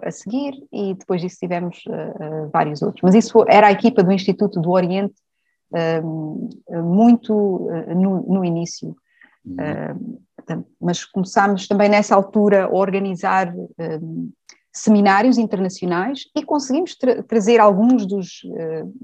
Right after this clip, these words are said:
Speaker 1: eh, nomes mais conhecidos na área de estudos asiáticos, estudos chineses em particular, de universidades dos Estados Unidos, universidades, eh, eh, europeias,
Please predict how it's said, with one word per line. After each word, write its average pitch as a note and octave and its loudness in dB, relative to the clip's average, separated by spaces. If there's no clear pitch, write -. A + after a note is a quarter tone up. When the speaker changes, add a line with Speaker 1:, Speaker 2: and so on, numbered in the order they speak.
Speaker 1:
eh, D3 -14
nomes G3+ 4
mais G3 -4
conhecidos G3 -6
na F3 -2
área F#3+ -2
de E3+ -6
estudos F3+ -8
asiáticos, F3 -4
estudos - -10
chineses F#3+ -2
em E3+ -6
particular, F3 -4
de D#3+ -2
universidades F#3 2
dos F3 -6
Estados E3+ -2
Unidos, F3 -2
universidades, F3+ -2
eh, D#3+ -4
eh, D#3+ -6
europeias, F#3+ 2